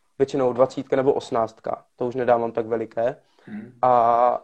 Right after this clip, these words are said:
Speaker 1: nebo dávám samotnou wafterskou a tu dávám ve čtyřiadvaceti milimetrech. A nebo ještě takový tip, co používám i hodně na řece, tak je wafterska plus koule na dno.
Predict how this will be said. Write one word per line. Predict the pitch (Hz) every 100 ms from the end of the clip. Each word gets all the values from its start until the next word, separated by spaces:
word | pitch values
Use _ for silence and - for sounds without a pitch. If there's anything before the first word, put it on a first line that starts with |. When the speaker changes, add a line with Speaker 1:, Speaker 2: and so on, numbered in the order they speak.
| _ -
Speaker 1:
nebo | 135 135
dávám | 135 127 127 117
samotnou | 139 131 131
wafterskou | 123 123 - 120 - 110
a |
tu | 110 127
dávám | 123 123 120 110
ve | 120 120 117
čtyřiadvaceti | - 123 120 117 - 120
milimetrech. | 110 107 107 - - _ _ _ _ _ _ _ _ _ _ _ _ -
A | 123
nebo | 131 135
ještě | 139 147
takový | 139 147 147
tip, | 135 139
co | - 131
používám | 131 131 131 131
i |
hodně | 131 135 139
na | 120
řece, | 123 - 120 151 - _ _ _ _ _
tak | 127 131
je | 127
wafterska | 117 131 - 123 - - 117 131 -
plus | - 127 120 120 -
koule | - 123 131
na | 127
dno. | 110 104 101